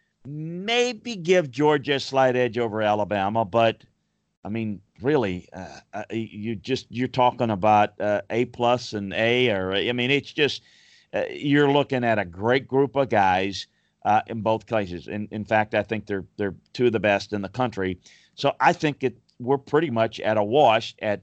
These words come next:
the quarterback and running back position. I think where there's a separation, and we talked about it earlier in this podcast, we talked about the receivers. I think Alabama's got right now a better receiving core than Georgia, and I, I think it's by, you know, a, a pretty decent margin.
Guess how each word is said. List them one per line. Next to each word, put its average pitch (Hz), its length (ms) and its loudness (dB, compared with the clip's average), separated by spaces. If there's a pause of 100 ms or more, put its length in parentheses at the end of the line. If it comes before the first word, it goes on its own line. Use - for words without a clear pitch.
(160)
the 101 260 -6
quarterback 104 440 -2
and 101 100 -6
running 92 240 -8
back 95 220 -4
position. 107 460 -6 (760)
I 120 180 2
think 151 320 -2
where 131 180 2
there's 113 260 0
a 104 40 -6
separation, 113 800 -2
and 113 140 -6
we 110 140 -8
talked 127 340 0
about 107 280 2
it 90 80 -6
earlier 123 320 0
in 95 100 -4
this 87 140 -8
podcast, 92 580 -2
we 92 80 -8
talked 87 320 -4
about 85 200 -4
the 80 80 -12
receivers. 80 560 -10 (560)
I 135 100 4
think 135 160 0
Alabama's 110 680 0
got 98 240 -4
right 98 240 -4
now 92 420 -4 (120)
a 95 160 -2
better 107 340 0
receiving 107 520 -4
core 101 240 -4
than 92 180 -4
Georgia, 85 480 -6
and 120 140 -2
I, 113 200 2
I 113 100 0
think 113 220 -4
it's - 200 -6
by, 101 440 4 (520)
you 160 80 -2
know, 143 200 4
a, - 200 -4
a - 40 -4
pretty 156 320 0
decent 120 420 -6
margin. 117 440 2